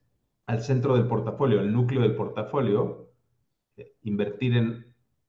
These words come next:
este tipo de, de inversiones indexadas muy diversificadas, como la que hablaba el futsi All World, que invierte en acciones de todo el mundo, como una especie de núcleo que proporciona estabilidad y ver-, y diversificación a bajo costo al portafolio,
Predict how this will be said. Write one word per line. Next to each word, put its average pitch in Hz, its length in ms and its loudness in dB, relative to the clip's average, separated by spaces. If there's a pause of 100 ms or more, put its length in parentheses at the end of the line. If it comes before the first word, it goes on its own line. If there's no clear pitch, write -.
(160)
este - 240 -8
tipo 104 320 -4
de, 92 320 -4
de 95 460 -6
inversiones 101 460 -6
indexadas 92 720 -4 (420)
muy 104 160 -4
diversificadas, 95 840 -4
como 85 260 -8
la 82 140 -4
que 92 100 -8
hablaba 92 340 -2
el 85 100 -4
futsi 95 300 -8
All 98 160 2
World, 92 380 -2
que 85 80 -12
invierte 87 380 -6
en 87 340 -10
acciones 95 320 -10
de 87 80 -8
todo 92 120 -6
el 95 60 -2
mundo, 101 540 -2 (440)
como 98 260 0
una 104 100 4
especie 104 320 0
de 104 100 6
núcleo 120 500 2
que 95 80 0
proporciona 98 540 -2
estabilidad 95 680 -2
y 101 100 2
ver-, 92 320 -4
y 98 200 -6
diversificación 98 840 -6
a 98 60 -2
bajo - 300 -4
costo - 320 -4
al 98 100 -4
portafolio, 120 720 0